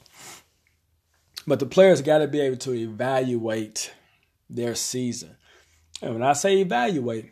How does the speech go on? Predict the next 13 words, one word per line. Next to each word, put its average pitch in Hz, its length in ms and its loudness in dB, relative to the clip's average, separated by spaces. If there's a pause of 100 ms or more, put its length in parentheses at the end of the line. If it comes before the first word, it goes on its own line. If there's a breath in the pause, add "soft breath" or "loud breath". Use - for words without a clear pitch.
(140)
I'm 127 100 -8
not 139 160 -2
talking 185 220 -2
about 165 380 0 (720)
just 139 300 -4 (100)
as 139 280 2
a 110 80 -6
whole, 156 500 4
as 110 180 -8
a 98 60 -16
team, 135 640 -2 (560 soft breath)
but 127 220 -8
individually, 120 1080 -2